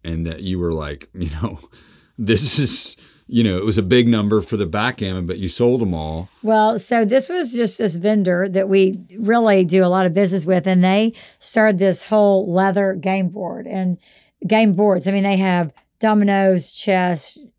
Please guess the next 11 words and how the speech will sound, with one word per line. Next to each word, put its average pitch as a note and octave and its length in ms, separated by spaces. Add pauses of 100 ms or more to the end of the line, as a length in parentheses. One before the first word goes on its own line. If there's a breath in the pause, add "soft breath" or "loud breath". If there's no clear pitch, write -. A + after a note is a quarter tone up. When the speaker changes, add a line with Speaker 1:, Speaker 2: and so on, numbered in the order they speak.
(260)
Speaker 2:
backgammon. F#3 1040 (440 soft breath)
Really, B3 520 (120)
you G#3+ 200
can G3 280
take A3+ 280
a A3+ 40
board G#3+ 280
and G3+ 80
you G3 80
could F#3+ 160
do F3+ 280